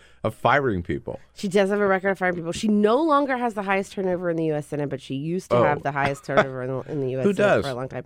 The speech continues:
Speaker 2: I think it's Kennedy. Last I looked, it was
Speaker 1: Oh,
Speaker 2: Senator
Speaker 1: God,
Speaker 2: Kennedy.
Speaker 1: really?
Speaker 2: Um, that could be in part because everyone thought he was gonna go run for governor, so he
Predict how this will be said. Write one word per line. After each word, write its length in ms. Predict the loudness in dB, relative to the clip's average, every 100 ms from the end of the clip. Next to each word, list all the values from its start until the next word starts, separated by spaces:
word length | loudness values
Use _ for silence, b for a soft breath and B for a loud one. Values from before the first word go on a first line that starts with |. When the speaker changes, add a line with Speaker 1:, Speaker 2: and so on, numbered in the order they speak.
| B B B
Speaker 2:
I 60 | -14
think 240 | -12 -10 -10
it's 140 | -12
Kennedy. 420 | -10 -2 -2 -2 -8
Last 300 | -8 -8 -8
I 80 | -10
looked, 260 | -10 -10
it 80 | -10
was 80 | 0
Speaker 1:
Oh, 140 | 2
Speaker 2:
Senator 220 | 2 -2 -2
Speaker 1:
God, 160 | -2
Speaker 2:
Kennedy. 140 | -2 -2
Speaker 1:
really? 220 | -4 -6 B B B -4
Speaker 2:
Um, 440 | 0 0 0 -4 -4
that 240 | -2 -2 0
could 180 | 0
be 160 | 2 2
in 80 | 2
part 300 | 2 2 2
because 280 | -2 0 -2
everyone 300 | -2 -2 -2
thought 140 | -2
he 60 | -2
was 100 | -4
gonna 140 | -4
go 100 | -4
run 200 | -4 -4
for 120 | -6
governor, 420 | -8 -6 -6 -6 -8
so 200 | -8 -8
he 160 | -8